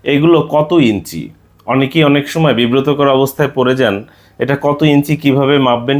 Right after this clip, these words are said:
কিভাবে জানবেন, এরকম। দেখতে পাচ্ছেন ভিডিওতে একটি ডেলের মনিটর দেখা যাচ্ছে। আমরা দেখাবো এই ডেলের মনিটর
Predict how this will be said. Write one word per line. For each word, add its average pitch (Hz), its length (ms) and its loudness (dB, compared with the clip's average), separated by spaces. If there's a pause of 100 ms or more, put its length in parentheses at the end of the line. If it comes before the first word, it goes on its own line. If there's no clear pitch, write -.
কিভাবে 127 300 0 (120)
জানবেন, 90 400 -4
এরকম। 80 300 -6 (580)
দেখতে 143 280 0
পাচ্ছেন 170 280 0 (140)
ভিডিওতে 143 500 2
একটি 156 140 -4 (140)
ডেলের 139 380 2
মনিটর 123 320 0 (360)
দেখা 98 260 -8
যাচ্ছে। 80 300 -12 (680)
আমরা 143 160 4 (120)
দেখাবো 151 360 0 (260)
এই 123 60 2 (100)
ডেলের 143 320 2
মনিটর 143 340 0